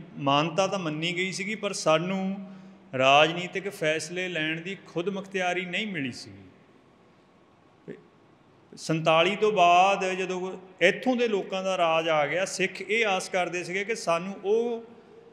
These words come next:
ਖੁਦ ਮੁਖਤਿਆਰੀ, ਰਾਜਨੀਤਿਕ ਖੁਦ ਮੁਖਤਿਆਰੀ ਵੀ ਮਿਲੇਗੀ, ਤਾਂ ਕਰਕੇ ਅਸੀਂ ਆਪਣੇ ਫੈਸਲੇ, ਆਪਣੇ ਨਿਰਣੇ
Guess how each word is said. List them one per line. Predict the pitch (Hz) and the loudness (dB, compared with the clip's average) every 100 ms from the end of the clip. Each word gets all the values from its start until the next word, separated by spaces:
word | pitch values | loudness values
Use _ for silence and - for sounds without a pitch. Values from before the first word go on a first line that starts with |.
| - _ _ _ - | -20 _ _ _ 2
ਖੁਦ | 180 226 | 2 4
ਮੁਖਤਿਆਰੀ, | 226 226 214 202 202 202 | 0 2 2 4 2 2
ਰਾਜਨੀਤਿਕ | 160 160 170 190 196 214 - | 4 4 2 -2 -4 -6 -6
ਖੁਦ | 202 | -6
ਮੁਖਤਿਆਰੀ | 208 - 196 190 190 | -6 -6 -2 0 -2
ਵੀ | 190 208 | -4 -4
ਮਿਲੇਗੀ, | 170 165 175 170 | 0 2 0 -2
ਤਾਂ | 190 180 170 | -2 0 0
ਕਰਕੇ | 165 165 160 - | -2 -4 -4 -6
ਅਸੀਂ | 156 185 185 | -6 -6 -4
ਆਪਣੇ | 151 147 - 170 170 | -2 -2 -4 -4 -4
ਫੈਸਲੇ, | 170 - 139 139 151 160 160 | -4 2 2 2 -2 -2 0
ਆਪਣੇ | 147 - 151 147 | -2 -6 -6 -6
ਨਿਰਣੇ | 143 135 147 151 143 135 | -4 -2 0 0 0 -4